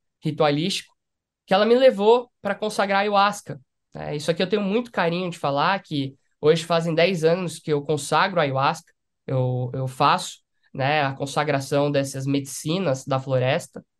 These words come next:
Acredito que teve muitas pessoas incríveis que passaram por aqui também, já falaram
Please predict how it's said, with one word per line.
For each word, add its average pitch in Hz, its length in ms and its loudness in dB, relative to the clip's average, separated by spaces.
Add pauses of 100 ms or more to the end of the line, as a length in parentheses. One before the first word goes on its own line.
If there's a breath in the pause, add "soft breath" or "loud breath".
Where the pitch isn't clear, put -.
(340)
Acredito 139 400 -4
que 147 220 -4 (200 loud breath)
teve 147 200 2
muitas 160 260 0
pessoas 151 320 -2
incríveis 160 460 -4
que - 80 -14
passaram 147 540 0
por 139 140 -4
aqui 131 200 -4
também, 139 260 -2
já 135 140 -2
falaram 135 440 0